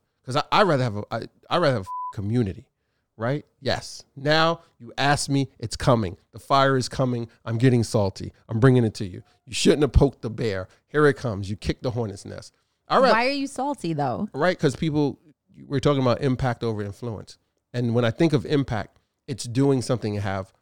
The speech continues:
Speaker 1: a positive outcome, a positive influence on
Speaker 2: Okay.
Speaker 1: it, where, where I'm just an influencer,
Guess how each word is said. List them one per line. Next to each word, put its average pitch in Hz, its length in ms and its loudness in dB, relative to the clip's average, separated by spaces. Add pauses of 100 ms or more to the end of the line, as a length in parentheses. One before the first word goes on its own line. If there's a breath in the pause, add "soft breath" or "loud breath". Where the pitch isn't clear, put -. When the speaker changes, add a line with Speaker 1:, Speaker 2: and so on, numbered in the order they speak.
(140)
Speaker 1:
a 101 40 -18
positive 113 680 -2
outcome, 104 460 -6
a 87 60 -10
positive 110 500 -4
influence 113 480 -6
on 139 160 -2
Speaker 2:
Okay. 135 260 -12
Speaker 1:
it, 320 80 -16
where, 120 320 -2 (1700)
where 131 340 4
I'm 135 140 4
just 143 160 4
an 131 100 2
influencer, 117 760 0